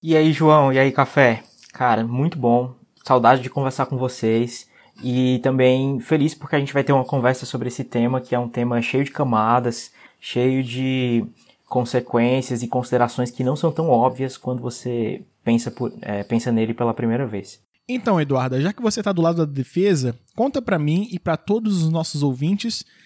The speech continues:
Speaker 2: se, diante dessa situação que eu narrei pra vocês no começo do episódio,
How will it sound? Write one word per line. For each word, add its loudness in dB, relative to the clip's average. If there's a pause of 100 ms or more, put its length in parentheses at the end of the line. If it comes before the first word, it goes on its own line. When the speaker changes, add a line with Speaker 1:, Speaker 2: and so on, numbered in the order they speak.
(120)
Speaker 2:
se, -2
diante -2
dessa -2
situação -2
que -6
eu 0
narrei -2
pra -8
vocês -4
no -2
começo -6
do -6
episódio, 0